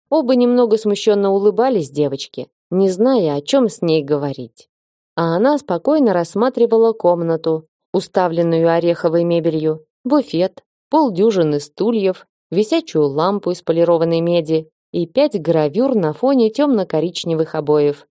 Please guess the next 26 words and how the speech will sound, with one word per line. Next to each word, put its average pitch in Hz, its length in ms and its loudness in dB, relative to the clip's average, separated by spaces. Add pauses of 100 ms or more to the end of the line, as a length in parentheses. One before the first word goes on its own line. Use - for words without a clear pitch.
(140)
четыре 269 560 -2
времени 185 540 2
года 240 560 0 (160)
и 202 180 -2
вид 269 380 -4 (120)
Везувия. 151 760 -4 (540)
Они 165 260 0
особенно 160 600 -2
занимали 151 480 -2
Полину. 147 560 -6 (160)
Вероятно, 240 520 2
покрытые 202 600 0
белыми 180 440 2
царапинами 160 680 -2
панели, 160 720 -2 (340)
подделанные 156 760 0
под 160 340 -6
дуб, 156 280 -6 (420)
застарелые 220 720 2
жирные 185 520 0
пятна 185 520 -4
на 175 140 -2
паркете, 165 720 -4 (240)
неопрятный 160 640 0
вид 196 300 -2
этой 151 320 0